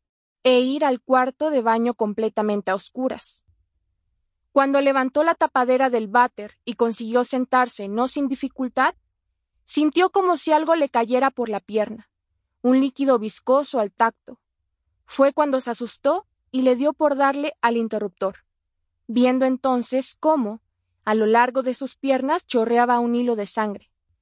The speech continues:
cómo aquel líquido pegajoso salía de su propio cuerpo, a través de un órgano sexual que hasta ayer mismo era otro, comprobando cómo su pene y sus testículos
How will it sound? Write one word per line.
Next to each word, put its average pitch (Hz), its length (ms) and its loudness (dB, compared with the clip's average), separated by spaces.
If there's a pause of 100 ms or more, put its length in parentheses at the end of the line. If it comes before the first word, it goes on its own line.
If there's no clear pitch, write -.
(420)
cómo 311 260 2
aquel 320 320 -2
líquido 277 360 -2
pegajoso 247 800 -4
salía 262 420 0
de 262 100 2
su 247 160 -8
propio 254 380 -2
cuerpo, 247 300 -2 (540)
a 226 140 2
través 226 380 0
de 254 40 0
un 254 140 2
órgano 247 340 0
sexual 247 560 -2 (160)
que - 80 -4
hasta 226 240 -2
ayer 277 280 0
mismo 294 440 -6 (180)
era 240 280 2
otro, 226 340 -6 (680)
comprobando 277 800 0 (380)
cómo 294 280 2
su 262 160 -4
pene 269 480 -2
y - 20 -8
sus - 240 -12
testículos 294 840 -6